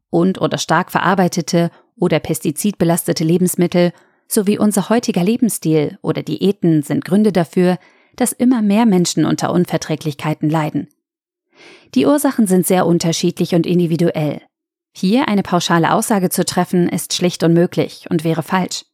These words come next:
Es ist wichtig, sich stattdessen mit den individuellen Symptomen und Ursachen auseinanderzusetzen,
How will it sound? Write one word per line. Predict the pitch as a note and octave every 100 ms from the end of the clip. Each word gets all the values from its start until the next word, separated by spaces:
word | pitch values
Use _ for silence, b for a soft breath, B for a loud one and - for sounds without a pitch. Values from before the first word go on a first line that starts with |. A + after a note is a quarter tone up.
| _ _ _ _ _ _
Es | A#3+
ist | A3+ -
wichtig, | G3+ A#3+ A#3 F#3+
sich | - E3+
stattdessen | D#3+ D3 E3 - A#3+ A#3
mit | F#3+
den | F3+
individuellen | - G#3 G3+ F3 E3+ E3+ E3+
Symptomen | E3 D#3+ - G3+ F#3+
und | E3+ -
Ursachen | F3+ F3 -
auseinanderzusetzen, | D#3 - F3 D#3+ D#3 - C#3+ C3+ - - -